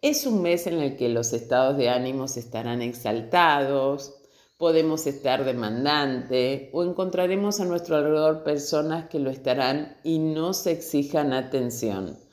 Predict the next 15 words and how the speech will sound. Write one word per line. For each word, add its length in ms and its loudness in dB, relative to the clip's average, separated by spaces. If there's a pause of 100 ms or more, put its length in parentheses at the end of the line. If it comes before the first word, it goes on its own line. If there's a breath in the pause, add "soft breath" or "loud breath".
(300 soft breath)
Con 180 2
estos 300 0
aspectos, 1040 0
este 420 0
año 360 0
nos 240 -2
espera, 1080 0 (140)
bueno, 320 -2
el 120 -10
catorce 440 0
tenemos 460 -2
San 180 2
Valentín, 960 0
especialmente 1300 2
ardientes. 840 -2